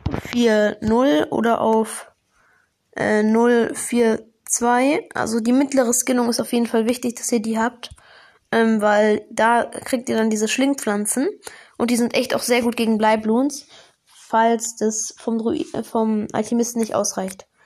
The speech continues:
Den Alchemisten skillt ihr erstmal oben zweimal. Jetzt haben wir den Alchemisten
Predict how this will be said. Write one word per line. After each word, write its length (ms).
Den 160
Alchemisten 580
skillt 280
ihr 100
erstmal 280
oben 300
zweimal. 420
Jetzt 160
haben 200
wir 180
den 160
Alchemisten 600